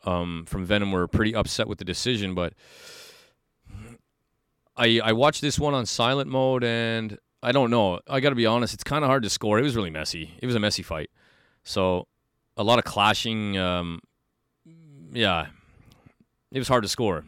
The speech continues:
wasn't as clear as, uh, you'd like to th-, make it look or think, or they'd have you think. Uh, Yoten, F A Group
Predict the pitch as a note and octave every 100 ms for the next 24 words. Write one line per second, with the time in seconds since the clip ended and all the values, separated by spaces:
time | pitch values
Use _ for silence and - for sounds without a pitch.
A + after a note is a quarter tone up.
0 | - G2+ A2+ A2 G#2+ - - G#2+ G2 E2+
1 | E2+ E2 D#2 - _ _ _ _ _ _
2 | - G2 F#2 F2 - G#2 G2+ G#2 G2 F#2
3 | F2 - E2+ - E2+ - _ _ G2 F#2+
4 | G#2+ F2+ F2+ D#2 - - - - - -
5 | - A2 G2+ G2 C#3 F3+ C3+ G#2+ F2+ E2+
6 | A#2+ - A#2+ A2+ A#2 D3+ -